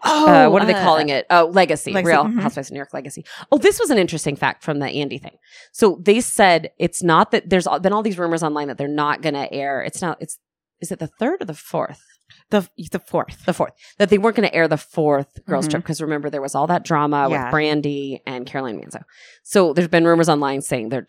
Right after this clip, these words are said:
Speaker 2: the Bravo's just gonna pull it. It's
Speaker 1: Mm-hmm.
Speaker 2: too much of a problem. Andy was like, "No, that's not it." He said, "It's just that when New York came back, people were, like,
Speaker 1: Mm-hmm.
Speaker 2: really missing the Legacy people.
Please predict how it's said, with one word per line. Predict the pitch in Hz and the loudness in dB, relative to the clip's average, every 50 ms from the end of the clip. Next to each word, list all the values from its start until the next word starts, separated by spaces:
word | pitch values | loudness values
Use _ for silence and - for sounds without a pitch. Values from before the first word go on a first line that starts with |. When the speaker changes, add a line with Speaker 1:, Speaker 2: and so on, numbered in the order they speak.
| - - | -12 -12
Speaker 2:
the | 131 | -8
Bravo's | 123 - 120 107 69 69 - | -6 -4 -4 -4 -6 -8 -12
just | - - - | -14 -16 -16
gonna | 120 - | -18 -18
pull | - - - 240 214 202 | -12 -4 0 2 4 6
it. | 175 160 151 143 135 | 6 6 6 4 4
It's | - - 180 190 143 | 0 -4 -6 -6 -6
Speaker 1:
Mm-hmm. | 139 139 | -4 -2
Speaker 2:
too | 156 143 123 - | -2 -2 -2 -4
much | 139 123 - | -6 -8 -8
of | - | -10
a | - | -10
problem. | - - 143 139 - _ - - - _ - | -6 -4 -6 -6 -6 _ -18 -20 -20 _ 0
Andy | 190 208 202 214 | 2 4 4 4
was | 214 - | 2 0
like, | 208 202 _ | -2 -2 _
"No, | 214 233 220 214 | 2 2 2 4
that's | 220 240 233 - | 2 0 0 2
not | 277 247 185 - | 0 0 0 0
it." | - 185 175 - | 0 -2 -2 -2
He | - 175 208 | -4 -6 -2
said, | - 190 170 170 | -2 -2 -2 -2
"It's | 170 - | -4 -6
just | 190 - | -4 -2
that | - 151 165 | -2 -2 0
when | 175 165 160 156 | 2 2 2 2
New | 151 | 2
York | 151 165 175 175 - | 2 0 0 0 -2
came | - 214 196 | -2 -4 -2
back, | 160 165 123 113 71 - - - | -2 0 0 0 0 -2 -6 -6
people | - - 170 - 170 | -4 -4 -2 0 0
were, | 156 165 151 | 0 2 2
like, | 147 139 156 | 0 0 -2
Speaker 1:
Mm-hmm. | - - 160 | -4 -6 -6
Speaker 2:
really | 156 151 151 | -4 -2 -2
missing | 147 151 139 - 170 151 139 | -2 -2 -4 -4 -6 -6 -6
the | 120 | -4
Legacy | 147 185 208 226 208 208 - - 196 | 0 0 2 2 2 0 -2 -4 -4
people. | - - 190 - - 160 156 | -4 -4 -4 -2 -4 -4 -6